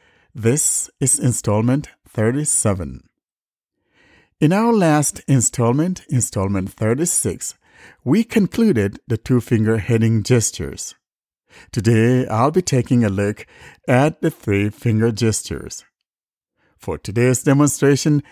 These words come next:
I'll be using my Pixel six Pro running Android thirteen Beta two and Talkback twelve point two. I am on my home screen now,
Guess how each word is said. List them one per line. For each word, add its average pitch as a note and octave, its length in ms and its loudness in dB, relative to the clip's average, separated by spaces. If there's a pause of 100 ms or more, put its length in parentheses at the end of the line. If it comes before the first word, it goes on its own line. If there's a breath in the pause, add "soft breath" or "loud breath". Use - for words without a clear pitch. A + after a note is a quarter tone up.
(200 loud breath)
I'll F#2+ 200 -2
be G#2 140 -2
using G#2 360 0
my D#2 140 -6
Pixel G2 480 -8
six - 320 -4
Pro D3 420 0
running A#2 480 0
Android D3 440 0
thirteen D3+ 560 0
Beta G#2+ 320 0
two A#2+ 600 0 (360 soft breath)
and D#3+ 420 2 (160)
Talkback F#2+ 580 -2
twelve F2 360 -6
point B2 260 2
two. C#2+ 440 -2 (2250 loud breath)
I F3+ 240 -2
am G#3 320 4
on C#3 160 4
my D3 220 2
home C3 280 4
screen G2+ 460 0
now, G2 400 0